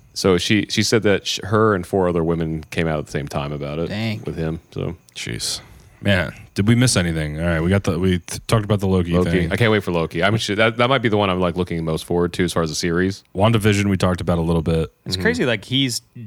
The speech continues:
Speaker 2: doing it though, 'cause, I mean, like, I know he kind of grew a <clears throat> little tired of playing Loki.
Speaker 3: Tom Hiddleston.
Speaker 2: 'Cause he, I mean, that, that's his giant role. You know, he wants to be a little bit. He's done so many other movies. You feel like, you know, you
Speaker 1: Mm-hmm.
Speaker 2: still see him, and everybody's like, "Hey, it's Loki."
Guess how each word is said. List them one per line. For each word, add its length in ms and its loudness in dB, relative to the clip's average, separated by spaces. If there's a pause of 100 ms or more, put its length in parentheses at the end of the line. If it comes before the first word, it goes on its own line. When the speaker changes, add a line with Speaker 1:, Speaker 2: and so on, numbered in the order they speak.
Speaker 2:
doing 280 -2
it 160 -6
though, 240 -2
'cause, 200 -4
I 60 -2
mean, 160 -2
like, 200 -4
I 20 -2
know 140 0
he 340 0
kind 240 -4
of 280 -10
grew 360 0
a 60 -4
<clears throat> 120 -6
little 360 0
tired 380 -2
of 120 -10
playing 300 -8
Loki. 480 -14
Speaker 3:
Tom 220 0
Hiddleston. 280 0
Speaker 2:
'Cause 120 -4
he, 200 -8
I 60 -14
mean, 140 -8
that, 160 -4
that's 200 -4
his 160 -10
giant 460 -4
role. 340 -6
You 80 -8
know, 80 -8
he 120 -6
wants 240 -6
to 40 -12
be 140 -8
a 60 -6
little 120 -6
bit. 140 -6
He's 160 -4
done 220 0
so 180 -2
many 140 0
other 160 0
movies. 480 -2
You 100 -6
feel 240 -2
like, 240 -4
you 60 -6
know, 40 -4
you 40 -6
Speaker 1:
Mm-hmm. 40 -6
Speaker 2:
still 160 -2
see 200 -2
him, 120 -2
and 100 -8
everybody's 360 -8
like, 140 -18
"Hey, 160 -8
it's 160 -12
Loki." 400 -2